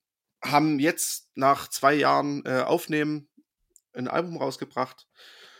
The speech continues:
Und das geht so grundsätzlich, äh, so ein bisschen in Richtung Screamo,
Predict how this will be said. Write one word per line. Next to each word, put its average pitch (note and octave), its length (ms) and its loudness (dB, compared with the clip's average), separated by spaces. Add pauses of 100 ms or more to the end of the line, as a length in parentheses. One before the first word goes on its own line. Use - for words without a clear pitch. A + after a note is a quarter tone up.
(200)
Und A#2+ 300 -2
das B2 160 -6
geht D3+ 200 0
so C3 200 -2
grundsätzlich, D3 960 -4
äh, B2+ 360 0
so B2 160 -8
ein A#2 80 -8
bisschen C3+ 320 -4
in B2 80 -4
Richtung A#2+ 480 -4
Screamo, C#3+ 880 -2